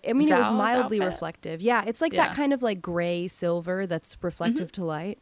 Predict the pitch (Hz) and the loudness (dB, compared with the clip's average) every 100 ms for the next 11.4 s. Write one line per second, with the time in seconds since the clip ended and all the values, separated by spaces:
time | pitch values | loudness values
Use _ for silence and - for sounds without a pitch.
0 | _ _ - 180 - - 139 147 151 160 | _ _ -10 -8 -8 -8 -6 -6 -6 -6
1 | 170 170 - - 202 - - - 226 233 | -8 -10 -12 -10 -10 -8 -12 -4 4 6
2 | 175 160 175 170 180 196 214 - - 196 | 6 2 0 0 0 -2 -8 -12 -8 -2
3 | 190 131 - - - - - _ 220 208 | -2 -2 -2 -2 -2 -4 -10 _ -2 0
4 | 185 196 190 165 185 196 - 185 170 - | 0 0 -2 -2 -2 -2 -6 -8 -8 -2
5 | 170 165 165 170 160 - 185 185 175 165 | 0 0 0 -4 -6 -4 -2 0 0 0
6 | 160 - 190 175 - 165 165 165 160 160 | -2 -4 -2 -2 -4 -6 -4 -4 -6 -8
7 | - - 156 147 156 - 233 440 - 285 | -10 -6 -4 -2 -4 0 2 2 2 0
8 | 214 208 185 170 180 190 - - 139 147 | 0 0 0 -4 -6 -8 -8 -10 -8 -8
9 | 151 _ _ _ _ - 175 160 185 175 | -10 _ _ _ _ -6 -2 2 2 2
10 | 160 151 156 _ - 202 196 214 185 170 | 0 -4 -8 _ -2 2 4 2 2 -2
11 | 196 233 240 | 0 2 0